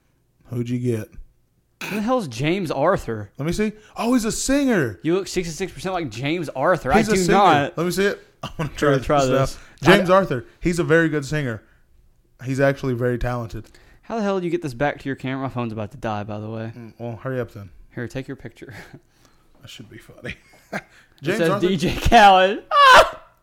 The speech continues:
Speaker 1: I'll throw your phone. <laughs>
Speaker 2: Click the, hurry, my phone's about to die.
Speaker 1: I'll throw your phone.
Speaker 2: Get the mic off the camera, too. It'll make you look like Samuel
Speaker 1: Oh,
Speaker 2: L. Jackson if
Speaker 1: Jesus.
Speaker 2: you have more black in there.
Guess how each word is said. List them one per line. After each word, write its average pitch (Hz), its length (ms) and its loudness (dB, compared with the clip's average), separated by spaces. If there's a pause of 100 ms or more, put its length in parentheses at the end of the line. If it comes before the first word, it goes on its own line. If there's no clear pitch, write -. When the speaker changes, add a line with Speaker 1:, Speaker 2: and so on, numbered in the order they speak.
(200)
Speaker 1:
I'll 117 120 -4
throw 127 260 0
your 135 160 4
phone. 151 380 6
<laughs> - 80 -10
Speaker 2:
Click 190 260 -2
the, 147 100 -4
hurry, 147 300 0
my 127 100 -10
phone's 139 240 -8
about 123 140 -8
to 135 60 -12
die. 131 80 -6 (160)
Speaker 1:
I'll 113 80 -18 (100)
throw 139 200 -6
your 131 180 -6
phone. 120 400 -12
Speaker 2:
Get 156 100 -6
the 165 80 -10
mic 143 240 -10
off 226 160 -10
the 135 80 -14
camera, 123 300 -12
too. 135 160 -8
It'll 120 100 -8
make 127 180 -8
you 139 60 -6
look 127 80 -8
like 131 120 -12
Samuel 127 320 -8
Speaker 1:
Oh, 127 40 -6
Speaker 2:
L. 123 40 -8
Jackson 127 420 -8
if 120 60 -10
Speaker 1:
Jesus. 120 80 -18
Speaker 2:
you 123 40 -8
have 117 140 -10
more 117 120 -12
black 120 360 -8
in 113 100 -12
there. 113 240 -14